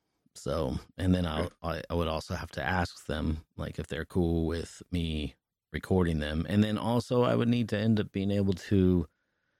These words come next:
Speaker 1: have a mic on me. So, I don't know. One of
Speaker 2: Yeah.
Speaker 1: these days, uh, I would like to do that. It would be, it would be pretty fun.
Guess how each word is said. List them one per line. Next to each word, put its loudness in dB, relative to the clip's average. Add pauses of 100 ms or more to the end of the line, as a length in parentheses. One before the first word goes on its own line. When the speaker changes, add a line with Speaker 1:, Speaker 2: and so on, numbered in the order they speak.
(300)
Speaker 1:
have 0
a 4
mic 0 (340)
on 0
me. -6 (560)
So, -2 (640)
I 2
don't 4
know. 0
One 2
of 8
Speaker 2:
Yeah. 8
Speaker 1:
these 0
days, -2 (680)
uh, 2 (580)
I 2
would 4
like -2
to -12
do -4
that. -4
It -2
would 2
be, 0
it -2
would 0
be -2
pretty -8
fun. -6